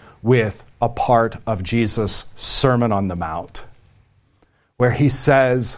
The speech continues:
"Let your yes be yes and your no be no. Anything more is from the evil one." So what is Jesus doing? Standing firmly in the wisdom tradition, he's saying,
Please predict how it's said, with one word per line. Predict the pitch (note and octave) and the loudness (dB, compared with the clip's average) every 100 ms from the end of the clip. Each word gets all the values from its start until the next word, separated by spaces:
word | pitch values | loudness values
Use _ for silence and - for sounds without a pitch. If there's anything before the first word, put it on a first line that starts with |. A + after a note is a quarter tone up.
| - | -12
"Let | A2 A#2 A#2 - | -2 0 0 0
your | B2 A2 A2+ A2 A2 - _ _ _ - _ _ _ _ | 0 2 4 2 0 -4 _ _ _ -20 _ _ _ _
yes | G2+ B2 C#3+ D3+ - - | -2 2 4 2 -2 -8
be | - B2+ B2 B2 A#2+ G2+ - - - | -6 0 2 4 2 -2 -10 -20 -10
yes | G#2 A#2 A#2 G2 D#3 - - - | 0 2 4 2 0 -2 -8 -4
and | A#2+ B2 A#2+ | 0 2 2
your | A#2+ A#2+ A#2+ A#2 G#2+ - - _ | 2 4 4 2 -2 -12 -20 _
no | A2+ B2 B2 A2+ A#2+ | 0 4 4 4 2
be | G#2+ A#2+ A2 | 0 0 0
no. | F#2 - - - - _ _ _ _ _ _ _ _ _ | -2 -6 -12 -16 -20 _ _ _ _ _ _ _ _ _
Anything | A#2+ C3+ C3 C#3 C#3 | 0 2 2 4 4
more | B2+ G#2+ G#2+ G2+ - | 4 2 2 0 -4
is | G2 - | -8 -6
from | - F2+ F2 | -4 -2 -2
the | E2+ E2+ F2+ | -6 -10 -10
evil | D2+ C#2+ C#2+ | -12 -10 -12
one." | C#2+ - _ _ _ _ _ _ _ _ _ _ _ _ _ _ _ - | -12 -16 _ _ _ _ _ _ _ _ _ _ _ _ _ _ _ 0
So | C3+ | 2
what | A#2+ C3+ | 4 4
is | D3 C3 | 2 2
Jesus | C#3 B2+ B2 - | 2 2 0 -2
doing? | D3+ C#3 G2 | 2 2 0
Standing | - C3+ B2+ A#2+ | -2 0 2 0
firmly | G#2+ - D3 D#3+ D#3 C#3+ | -2 0 0 4 4 4
in | C3 | 2
the | |
wisdom | G#2+ B2+ C3 C#3+ C3 B2+ | 2 2 2 0 0 0
tradition, | A#2+ G#2+ B2 A#2+ A2+ G2+ | -4 0 0 0 -2 -2
he's | C3 A#2 | -2 -4
saying, | - A#2+ A#2 A2 | 0 0 0 -2